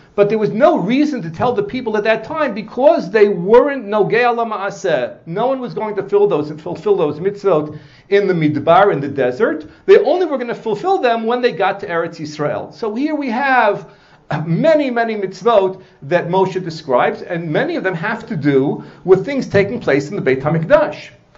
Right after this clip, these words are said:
So, these are the laws and rules that you must carefully observe in the land that, that God has given, given you to possess as long as you live. "Abed tabdun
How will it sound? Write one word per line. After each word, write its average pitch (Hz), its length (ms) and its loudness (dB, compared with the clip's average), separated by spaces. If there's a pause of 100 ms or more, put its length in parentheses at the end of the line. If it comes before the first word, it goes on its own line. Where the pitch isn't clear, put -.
(220)
So, 262 460 8
these 269 260 0
are 277 60 -2
the 240 100 2
laws 208 380 2
and 196 140 -4
rules 208 300 0
that 208 100 0
you 202 100 -4
must 214 220 -4
carefully 214 420 -4
observe 202 400 0
in 202 80 -6
the 190 80 -4
land 196 320 -2
that, 196 240 -8
that 175 180 -4
God 165 300 2
has 165 140 -8
given, 165 640 -6
given 190 300 4
you 170 420 0 (200)
to 185 100 -2
possess 247 640 2
as 135 220 -6
long 175 200 2
as 139 140 -2
you 113 100 -2
live. 269 460 4 (720)
"Abed 214 580 6
tabdun 202 760 2